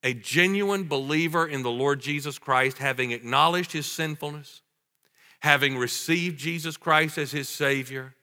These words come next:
has the gift of eternal life. That's how you know. You have completely surrendered your life to Jesus. He is Lord of all.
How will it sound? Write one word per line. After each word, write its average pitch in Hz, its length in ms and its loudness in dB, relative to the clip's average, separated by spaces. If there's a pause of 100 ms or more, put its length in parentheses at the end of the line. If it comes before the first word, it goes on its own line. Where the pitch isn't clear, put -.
(360)
has 143 380 4
the 139 120 -2
gift 127 420 0
of 120 120 -2
eternal 117 540 -2
life. 98 520 -2 (1040)
That's 120 180 -2
how 123 140 2
you 117 180 -2
know. 104 220 -6 (920)
You 151 220 2
have 131 260 4
completely 165 840 -2 (180)
surrendered 117 840 -2 (240)
your 127 340 2
life 104 540 0 (280)
to 120 120 -4
Jesus. 98 680 -12 (920)
He 135 220 0
is 117 100 -2
Lord 127 400 2
of 123 120 0
all. 107 500 -2